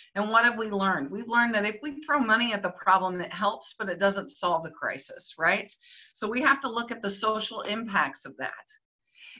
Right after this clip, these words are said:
Enough opioids are prescribed in the United States each year to keep every man, woman, and child in the country medicated around the clock for one month. In two thousand fifteen, and this is even with the stringent prescription, um,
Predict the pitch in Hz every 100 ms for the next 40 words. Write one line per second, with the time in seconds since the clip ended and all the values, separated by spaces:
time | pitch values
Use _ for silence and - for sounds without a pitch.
0 | _ _ 220 240 311 - 247 302 262 196
1 | 196 190 185 175 - 196 208 208 185 175
2 | 170 185 180 - 185 180 180 165 170 165
3 | 160 156 208 196 - 180 185 214 220 190
4 | 185 190 196 180 185 185 180 175 196 165
5 | 156 151 156 165 190 170 165 156 160 165
6 | 175 151 139 139 147 156 180 190 147 147
7 | - 147 147 139 139 123 107 _ - -
8 | - - 175 175 240 226 233 226 226 208
9 | 208 202 - 208 196 175 196 233 208 196
10 | 208 214 214 202 196 170 175 190 185 165
11 | 156 156 156 - 180 180 175 165 - -
12 | 175 - 165 - - 147 143 _ - -
13 | - _ 170 147 139 143 165 -